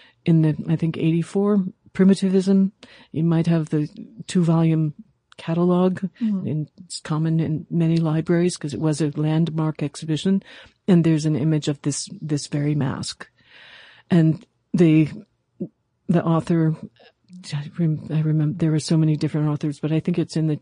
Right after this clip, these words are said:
Speaker 1: chapter that William Rubin, the curator, wrote about, cites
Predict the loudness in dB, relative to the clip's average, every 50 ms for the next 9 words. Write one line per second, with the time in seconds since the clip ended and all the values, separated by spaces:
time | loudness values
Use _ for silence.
0 | _ _ -6 -2 -2 -2 -2 -2 -4 -2 -2 -2 0 0 0 2 2 0 -2 -2
1 | -2 0 0 2 2 2 0 0 0 -4 -6 -4 -6 -4 -2 0 2 2 2 2
2 | 2 2 0 2 2 0 0 0 0 -2 -2 -4 -8 _ -20 -20 -20 -20 -20 -20
3 | -20 -20 _ _ _ _ _ _ -10 -8 -2 0 2 2 2 0 -4 -12 -14